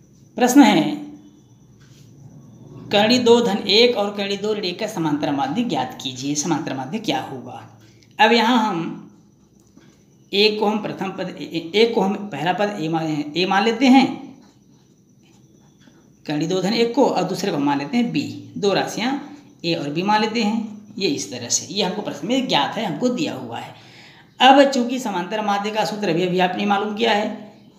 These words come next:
समांतर माध्य का सूत्र होता है ए धन बी बटे दो, ये होता है। अब ए का मान आपको ज्ञात है,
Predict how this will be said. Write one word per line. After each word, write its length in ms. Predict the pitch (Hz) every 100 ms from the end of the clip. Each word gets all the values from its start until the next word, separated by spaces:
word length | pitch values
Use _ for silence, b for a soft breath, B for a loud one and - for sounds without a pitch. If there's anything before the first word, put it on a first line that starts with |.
| -
समांतर 460 | - 160 143 143 147
माध्य 240 | 139 139
का 120 | 147
सूत्र 260 | 143 143 151
होता 300 | 165 180 226
है 180 | 240 240 - - - - _ _ _ _ _ - - b b b b _ _ _ - -
ए 240 | 165 156
धन 200 | 131 143
बी 480 | 135 190 277 254 - - - - 185
बटे 360 | 135 131 196 285 -
दो, 220 | 226 269 240 - - - - -
ये 160 | 165 143
होता 300 | 147 156 202
है। 120 | 214 208 B B B B -
अब 180 | 196
ए 140 | 190 185
का 80 | 160
मान 220 | 147 160
आपको 280 | 170 208 180
ज्ञात 320 | 214 233 233
है, 120 | 214